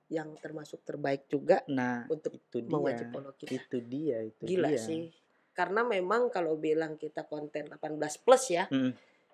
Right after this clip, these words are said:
Speaker 1: itu buat saya tuh sudah makanan sehari-hari. Maksudnya dalam artian hampir setiap hari saya ketemu problem yang sama untuk
Speaker 2: Ah.
Speaker 1: dunia remaja.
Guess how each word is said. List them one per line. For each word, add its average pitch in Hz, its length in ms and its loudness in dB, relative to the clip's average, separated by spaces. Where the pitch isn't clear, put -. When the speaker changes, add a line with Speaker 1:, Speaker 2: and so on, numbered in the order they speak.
Speaker 1:
itu - 280 -6
buat 170 220 2
saya 185 200 4
tuh 254 160 -2
sudah 170 220 -6
makanan 180 360 0
sehari-hari. 180 440 6
Maksudnya 254 300 6
dalam 202 120 4
artian 226 340 2
hampir 185 280 -2
setiap 175 220 -2
hari 190 120 0
saya 233 140 -2
ketemu 185 300 -2
problem 170 360 0
yang 170 160 0
sama 185 340 -10
untuk 127 220 -2
Speaker 2:
Ah. 123 60 -4
Speaker 1:
dunia 160 240 2
remaja. 156 540 -2